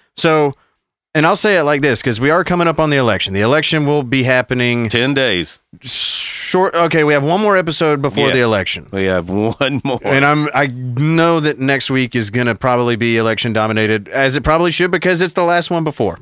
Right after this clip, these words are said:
Speaker 1: and that's
Speaker 2: Yes.
Speaker 1: fine. But I will say this right now. I'm not gonna tell you who I'm voting for. If you can't figure that out by now, then I feel sorry for you. I'll tell, I'll, I'll come out and say who I voted for the,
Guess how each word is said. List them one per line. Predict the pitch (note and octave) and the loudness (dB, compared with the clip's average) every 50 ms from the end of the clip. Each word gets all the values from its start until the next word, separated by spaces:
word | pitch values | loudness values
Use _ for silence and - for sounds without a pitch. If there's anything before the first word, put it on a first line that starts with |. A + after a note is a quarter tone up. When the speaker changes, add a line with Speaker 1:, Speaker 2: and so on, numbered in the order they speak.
| - | -4
Speaker 1:
and | C#3 C#3 | -2 0
that's | D3 D3+ D3 | 0 0 0
Speaker 2:
Yes. | - | -2
Speaker 1:
fine. | D3 A#2 F#2+ - - _ _ _ _ _ _ _ _ _ _ - | -2 -2 -4 -4 -8 _ _ _ _ _ _ _ _ _ _ -2
But | C3 C3+ | 0 2
I | C#3+ D3 E3 | 2 2 2
will | F3 F3+ | 2 0
say | D#3+ - F#3+ F3+ | 0 0 0 0
this | D#3+ C3 G#2+ F2 - - - - | 2 0 -2 -2 -6 -10 -14 -12
right | - G#2+ A2 B2+ C3+ D3+ D#3 | -8 -2 0 2 2 2 2
now. | D3 C3+ A#2+ G#2 F2+ - - - _ _ _ _ _ _ - | 2 0 0 0 -2 -4 -10 -18 _ _ _ _ _ _ 0
I'm | D3+ E3+ G#3 | 0 2 2
not | C4+ C4+ | 2 2
gonna | B3+ A#3+ A3+ | 2 0 0
tell | - G3+ G3+ G3 | 0 0 0 2
you | F3+ F3 | 2 2
who | E3+ E3+ | 2 0
I'm | D#3+ D#3 C#3+ | 0 0 0
voting | C3 B2 A2 G#2 F#2+ | 0 0 0 -2 -4
for. | F2 - F#2 D2+ - _ _ _ _ _ _ _ _ _ _ _ - | -6 -10 -12 -12 -14 _ _ _ _ _ _ _ _ _ _ _ -4
If | D#3+ D3 B2 | -2 -2 0
you | C#3+ D3+ D3 | -2 -2 -4
can't | C#3+ - - G3+ A3+ A3+ - - | -4 -4 -2 -2 0 -2 -2 -2
figure | - F3 E3+ E3 | -2 0 2 2
that | D#3 D3 | 2 2
out | D3+ D3 B2+ | 2 2 2
by | C#3 C#3 | 2 2
now, | C3 C3 B2+ B2+ B2 B2 A#2+ A#2 - _ _ _ | 2 2 2 2 2 2 0 -2 -6 _ _ _
then | A#2 B2+ B2 A#2+ | -4 -2 0 2
I | A#2 A2+ | 0 0
feel | G#2+ C3 A#2+ G#2+ | 0 0 -2 0
sorry | - A2+ G2+ F#2+ | 0 0 0 -2
for | F2+ - F#2 F2+ | -2 -4 -4 -4
you. | F2+ F2+ F2+ F#2 - _ _ _ | -2 -4 -4 -6 -8 _ _ _
I'll | - F#3 B3 | 0 0 0
tell, | - - D#3 G3+ A#3 F3+ C#3+ - | 0 0 0 2 2 0 0 0
I'll, | E3 A3+ C#4+ B3+ - - | 2 2 2 0 0 0
I'll | D3+ - | -2 -2
come | - - F#3+ | 0 0 0
out | F#3 F#3+ | 0 0
and | F#3+ - | 0 -2
say | C4 B3 | 0 0
who | F#3 D3+ | 0 0
I | C3 | 0
voted | A2+ A2+ B2 B2 A#2 G#2+ - | 0 0 0 0 0 -2 -2
for | B2+ A#2+ A#2 A2+ A2 - _ _ _ _ _ _ _ _ _ _ _ _ _ _ _ _ _ _ _ _ _ _ _ _ | 0 0 0 0 -2 -4 _ _ _ _ _ _ _ _ _ _ _ _ _ _ _ _ _ _ _ _ _ _ _ _
the, | - C#3+ C#3+ C#3 C3+ | -2 0 0 0 0